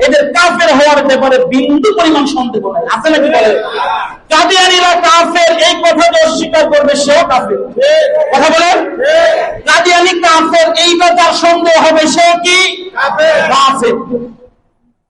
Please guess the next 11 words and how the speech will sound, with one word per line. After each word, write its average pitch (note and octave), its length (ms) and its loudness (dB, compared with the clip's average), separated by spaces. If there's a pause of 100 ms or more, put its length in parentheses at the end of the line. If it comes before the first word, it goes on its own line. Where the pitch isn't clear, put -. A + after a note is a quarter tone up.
(100)
সেও E4+ 320 -2 (100)
কাফের। C#4+ 440 -6 (1900)
শুনলে E4 400 -10
অবাক G4 260 -8
হবেন, E4 380 -10 (2250)
উনিশশো D#4 520 -10 (180)
অষ্টআশি D4 560 -10
সালে A#3+ 260 -8 (1160)
ইরাকে D#4 500 -8 (1600)
তাম C#4+ 140 -14 (360)
পৃথিবীর D#4 460 -12